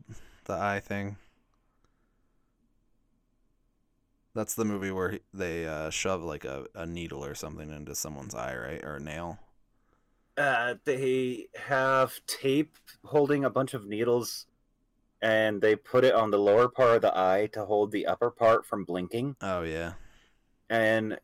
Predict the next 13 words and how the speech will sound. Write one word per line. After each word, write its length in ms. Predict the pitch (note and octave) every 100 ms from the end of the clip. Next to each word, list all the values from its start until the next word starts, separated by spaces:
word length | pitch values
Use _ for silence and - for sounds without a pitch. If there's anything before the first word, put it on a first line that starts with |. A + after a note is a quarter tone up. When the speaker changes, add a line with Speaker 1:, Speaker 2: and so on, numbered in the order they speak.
| _
Speaker 2:
as 220 | A2 A2 -
she's 420 | A2+ A2 G2 -
being 260 | A2 G#2
forced, 460 | G#2 A2+ G#2+ - - _
like, 220 | C3 A2 -
she's 260 | A2+ -
tied 360 | - A2 G#2+ G#2+
up, 260 | G2+ G#2 -
she's 320 | - G#2 G2
being 200 | A2 G2+
forced 360 | - G#2 -
to 60 | G#2+
watch 500 | F#2+ F#2+ - -